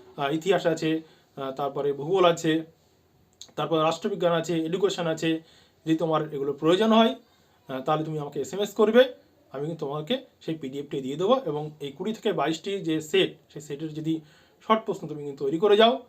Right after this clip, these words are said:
তাহলে কিন্তু সেখানে কিন্তু তুমি পরীক্ষাতে চল্লিশে চল্লিশ কিন্তু পাওয়ার যে, আহ,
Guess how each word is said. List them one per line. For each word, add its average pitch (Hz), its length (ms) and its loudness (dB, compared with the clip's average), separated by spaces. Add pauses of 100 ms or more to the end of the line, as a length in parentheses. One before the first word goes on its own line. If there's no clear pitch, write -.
(320)
তাহলে 143 160 -6
কিন্তু 165 220 -10
সেখানে 135 260 -10
কিন্তু 147 380 -6 (300)
তুমি 147 140 -6
পরীক্ষাতে 165 440 -4
চল্লিশে 190 440 -4
চল্লিশ 147 380 -4
কিন্তু 202 360 -6 (360)
পাওয়ার 180 340 6 (400)
যে, 165 400 0 (300)
আহ, 143 180 -8